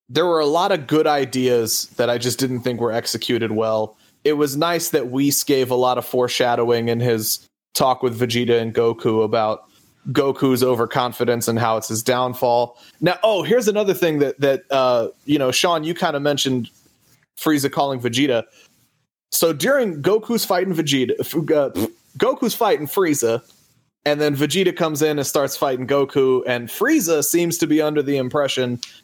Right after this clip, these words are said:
that, uh, Vegeta wants to be back on his team. And they sort of, they don't dismiss that really like they should. Like, they don't, like, Vegeta doesn't say, "No, that's not what I'm doing." Like, they kinda just leave it up to the audience to know what the case is.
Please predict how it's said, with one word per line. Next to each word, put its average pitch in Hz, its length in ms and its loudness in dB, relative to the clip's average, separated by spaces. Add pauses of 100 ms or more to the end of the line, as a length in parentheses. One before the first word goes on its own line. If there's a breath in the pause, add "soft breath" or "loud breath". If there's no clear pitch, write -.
(160 loud breath)
that, 135 320 0
uh, 127 220 2
Vegeta 147 480 2
wants 143 280 -2
to 143 80 -2
be 131 140 0
back 127 320 -2
on 117 120 -4
his 120 200 -4
team. 101 460 -6 (580)
And 151 380 -2
they 170 160 2
sort 226 320 0
of, 151 220 0 (600)
they 160 180 0
don't 190 300 0
dismiss 151 600 0
that 113 400 -2
really 117 380 0
like 117 260 0
they 117 140 0
should. 95 440 -2 (340)
Like, 139 160 0
they 160 100 2
don't, 165 240 -2 (140)
like, 143 200 0
Vegeta 160 440 0
doesn't 147 280 -2
say, 135 400 2 (380)
"No, 151 240 2
that's 143 200 -2
not 156 200 2
what 135 100 0
I'm 117 160 -6
doing." 113 500 0
Like, 120 440 0
they 135 140 2
kinda 147 260 -2
just 131 180 0
leave 131 200 2
it 131 60 4
up 131 140 -2
to - 80 -6
the 120 100 0
audience 117 560 -2
to - 80 0
know 110 160 -2
what 107 160 -2
the 107 80 -6
case 123 360 0
is. - 360 -2